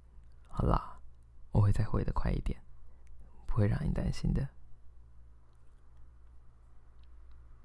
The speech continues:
最爱你了。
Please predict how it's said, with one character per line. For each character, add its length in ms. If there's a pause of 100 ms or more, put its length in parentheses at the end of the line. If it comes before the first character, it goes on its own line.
(1800)
最 100
爱 200
你 140
了。 200